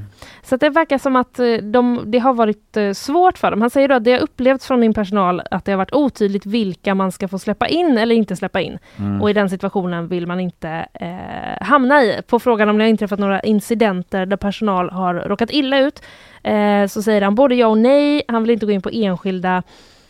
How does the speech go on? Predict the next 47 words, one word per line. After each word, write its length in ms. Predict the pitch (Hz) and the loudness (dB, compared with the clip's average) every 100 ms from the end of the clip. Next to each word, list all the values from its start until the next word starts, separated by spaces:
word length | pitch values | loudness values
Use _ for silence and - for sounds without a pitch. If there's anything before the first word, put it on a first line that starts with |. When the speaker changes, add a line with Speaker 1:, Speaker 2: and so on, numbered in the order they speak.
| - | -4
Speaker 1:
personalärenden, 800 | 226 214 247 208 196 208 262 294 247 | 0 4 4 4 0 0 2 2 2
men 100 | 240 | 2
han 120 | 226 | 4
Speaker 2:
Men 140 | 226 | 4
Speaker 1:
säger 120 | 226 | 6
Speaker 2:
när 140 | 220 208 | 4 4
Speaker 1:
att 60 | |
Speaker 2:
kamorran 440 | 202 117 117 110 117 | 4 4 4 4 4
var 80 | 101 | 2
här, 260 | 76 76 - 87 - - - | 2 -4 -10 -6 -2 2 2
då 160 | 101 | 4
var 80 | 339 | 0
det 240 | - 90 85 | 0 -4 -6
Speaker 1:
<laughs> 60 | - | -6
Då 40 | |
Speaker 2:
lite 180 | 95 247 | 2 4
Speaker 1:
var 140 | 226 208 | 4 2
det 100 | 214 | 2
lite 300 | 214 208 180 | 2 0 -2
Speaker 2:
tryckt. 180 | 180 | 0
Speaker 1:
hetsigt. 420 | 208 214 - 208 - | 0 -2 -4 -4 -2
Speaker 2:
Ja. 120 | 98 98 - - - 214 | -4 -4 -8 -20 -6 0
Speaker 1:
Eh, 20 | |
nej, 340 | 208 202 196 202 | 4 4 2 2
men 180 | 285 | 4
han 160 | 294 277 | 4 4
säger 160 | 277 233 | 4 2
att 80 | |
det 60 | 233 | 4
har 80 | 226 | 2
uppkommit 360 | 311 - 262 | 0 0 0
situationer 400 | 262 247 254 233 | 0 -2 2 2
där 80 | 202 | 2
personal 500 | 196 208 220 214 190 | -2 -2 0 2 2
har 60 | 185 | 0
känt 200 | 214 190 | -2 -2
sig 120 | 180 - | -4 0
anklagade 840 | 311 240 180 - 185 180 247 294 | 0 0 -2 -2 -2 0 0 2
av 140 | 214 185 | 2 0
Speaker 2:
Ja. 100 | - | 0
Speaker 1:
gästerna 420 | 269 - 233 240 | -2 -2 0 2
då 100 | 220 | 2
de 120 | 202 | 0
inte 140 | 208 190 | -2 -2
har 40 | |
blivit, 420 | 180 170 170 | -6 -6 -10
eh, 80 | - | -6